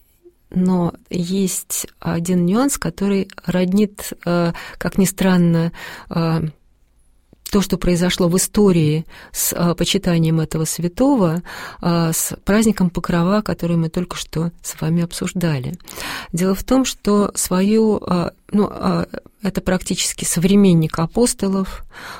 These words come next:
э, ученик апостолов, который и с апостолом Павлом какое-то время, э, м, был в его миссионерских, э,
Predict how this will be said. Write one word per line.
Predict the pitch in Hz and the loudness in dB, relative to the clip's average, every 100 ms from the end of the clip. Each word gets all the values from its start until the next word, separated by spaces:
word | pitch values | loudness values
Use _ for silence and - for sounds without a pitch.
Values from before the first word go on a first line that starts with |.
| - | -10
э, | - 151 | -6 -2
ученик | 160 - 180 233 | 0 4 4 4
апостолов, | 202 196 180 175 - 160 160 160 - - - - - - | 2 0 -2 -2 -2 -2 -2 -4 -12 -16 -18 -18 -16 -8
который | 151 156 156 156 | -6 -2 0 0
и | 165 | -2
с | 147 | -2
апостолом | 156 151 156 - 156 160 | -4 -2 -4 -2 0 2
Павлом | 202 226 220 | 2 4 4
какое-то | 214 190 196 185 180 | 2 0 0 0 0
время, | 175 180 170 165 165 - - - | 0 2 2 2 0 -4 -16 -6
э, | |
м, | 170 165 160 156 - 165 160 156 - 165 | -2 0 0 0 -2 -2 -2 -2 -2 0
был | 165 175 170 | 2 2 2
в | 151 | 0
его | 165 160 156 160 156 - | -2 -2 0 0 -2 -2
миссионерских, | 165 160 - 160 156 - - 147 - - | 0 0 0 0 0 -2 -6 -6 -6 -4
э, | 160 156 | -2 -2